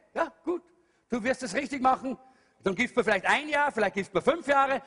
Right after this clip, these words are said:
vielleicht gibst du mir fün-, zwanzig Jahre, fünfzig habe ich nicht mehr gedacht, da war ich schon, äh, äh, so knapp an die sechzig. Äh, und, äh, und habe gedacht, und, aber du gibst mir die Zeit.“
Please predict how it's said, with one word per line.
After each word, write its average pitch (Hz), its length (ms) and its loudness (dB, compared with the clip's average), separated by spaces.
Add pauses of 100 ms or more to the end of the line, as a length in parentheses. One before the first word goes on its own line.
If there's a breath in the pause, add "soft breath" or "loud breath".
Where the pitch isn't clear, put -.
(120 loud breath)
vielleicht 214 240 4
gibst 226 180 -4
du 202 60 0
mir 185 60 0
fün-, 220 340 -2
zwanzig 226 480 2
Jahre, 240 320 2
fünfzig 233 340 -6
habe 185 120 -2
ich 175 40 -6
nicht 208 80 -4
mehr 214 80 -6
gedacht, 185 320 -2
da 143 80 -12
war 139 140 0
ich 131 60 -6
schon, 104 120 -20 (360 soft breath)
äh, 120 320 -2 (360)
äh, 101 60 -10 (340)
so - 140 -20
knapp 117 300 -4
an 107 80 -10
die 104 80 -16
sechzig. 147 520 -10 (600 soft breath)
Äh, 127 260 0
und, 147 480 -6
äh, 135 240 0
und 156 240 -8
habe 185 140 -10
gedacht, 180 220 -4
und, 180 140 -6 (240)
aber 185 200 -6
du - 120 -18
gibst - 300 -14
mir 226 60 -16
die 202 120 -20
Zeit.“ 135 240 -20